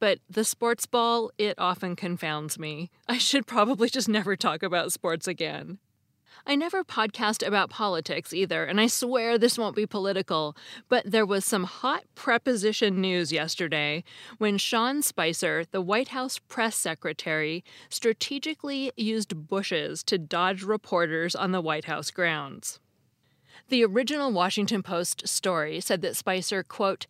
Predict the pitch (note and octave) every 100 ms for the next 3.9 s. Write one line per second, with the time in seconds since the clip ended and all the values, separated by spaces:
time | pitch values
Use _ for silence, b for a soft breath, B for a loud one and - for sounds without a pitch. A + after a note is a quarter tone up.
0 | B B - - A3+ E3 - - B3+ A#3
1 | B3 C#4+ A#3 F3+ E3+ D3+ - - A#3+ G3
2 | G3+ G3+ - F3+ F3 F3 F#3+ F#3 F#3 C3
3 | - - - F#3 E3 F3 D3+ - -